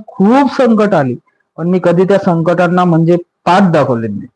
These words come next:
समोरासमोर त्या प्रत्येक संकटाचा सामना केला आणि ते प्रत्येक संकट आज माझ्यापासून दूर आहेत. माझ्या जीवनात येणाऱ्या प्रत्येक संकटांना मी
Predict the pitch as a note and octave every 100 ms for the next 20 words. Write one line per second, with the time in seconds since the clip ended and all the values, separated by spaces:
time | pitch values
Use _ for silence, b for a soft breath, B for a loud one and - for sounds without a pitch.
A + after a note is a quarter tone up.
0 | _ _ _ - A3+ A#3+ C#4 C4 B3 A3
1 | A#3+ A3+ A3+ G3+ G#3 A3+ A3+ G#3 F#3+ F#3+
2 | F#3+ G3 F#3 E3 E3 D#3+ D3+ G#3+ - _
3 | _ B - D3 F3+ F#3 F#3 F3 E3+ G3+
4 | G3+ F#3 F3 F#3+ G#3+ G#3 D3+ F#3 F#3 F3
5 | E3 E3 E3 E3+ D#3 D3 C#3 C3 C3 -
6 | - - _ _ b b - D#3+ F3+ F#3+
7 | A#3 G#3 G3+ G#3 G#3 G3+ G#3 G#3 F#3 -
8 | G3+ G#3 - G3+ F#3 F#3 - A#3+ B3 B3
9 | A#3+ A#3 A3 G#3+